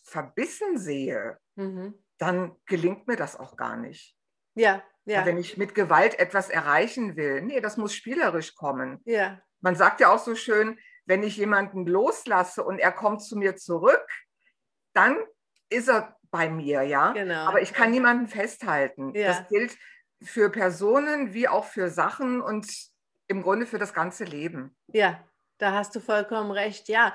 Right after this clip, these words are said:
Speaker 2: Und dieses, dieses Verbissensein und dieses Loslassen, das ist so das, was ich sage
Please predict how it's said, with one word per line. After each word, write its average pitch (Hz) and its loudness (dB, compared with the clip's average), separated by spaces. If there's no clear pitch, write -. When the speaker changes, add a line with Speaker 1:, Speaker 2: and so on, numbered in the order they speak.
Speaker 2:
Und 214 0
dieses, 226 0
dieses 214 -4
Verbissensein 220 -2
und 196 -4
dieses 190 -6
Loslassen, 240 -2
das 214 -2
ist 254 -4
so 240 0
das, 240 -4
was 214 0
ich 226 -6
sage 220 4